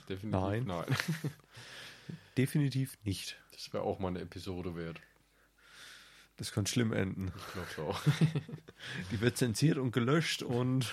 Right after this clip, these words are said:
Speaker 1: Ja, ich hab schon, äh, unsere Episoden jetzt einfach mal vorsorglich, stelle ich mit explizitem Inhalt rein, dann können wir fluchen, wir können trinken, wir können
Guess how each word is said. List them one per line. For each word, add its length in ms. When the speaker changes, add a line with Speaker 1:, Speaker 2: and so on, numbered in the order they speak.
Speaker 1:
Ja, 60
ich 80
hab 80
schon, 260
äh, 540
unsere 400
Episoden 440
jetzt 160
einfach 200
mal 120
vorsorglich, 680
stelle 220
ich 140
mit 280
explizitem 640
Inhalt 440
rein, 220
dann 120
können 200
wir 120
fluchen, 420
wir 80
können 320
trinken, 480
wir 80
können 400